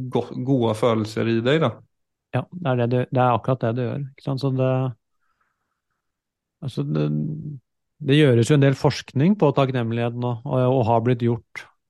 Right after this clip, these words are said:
Speaker 2: alltså innanför det som kallas positiv psykologi. Och de ser ju det att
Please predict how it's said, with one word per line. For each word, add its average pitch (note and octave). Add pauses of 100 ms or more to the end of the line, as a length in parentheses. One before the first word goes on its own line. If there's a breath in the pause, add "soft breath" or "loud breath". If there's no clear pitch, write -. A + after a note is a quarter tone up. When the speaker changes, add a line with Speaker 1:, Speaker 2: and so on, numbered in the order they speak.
(160)
Speaker 2:
alltså C3+
innanför A#2+
det A#2
som A#2+
kallas A#2
positiv A#2
psykologi. B2+ (1080)
Och A#2
de C#3+
ser A#2+
ju D3
det C3+
att -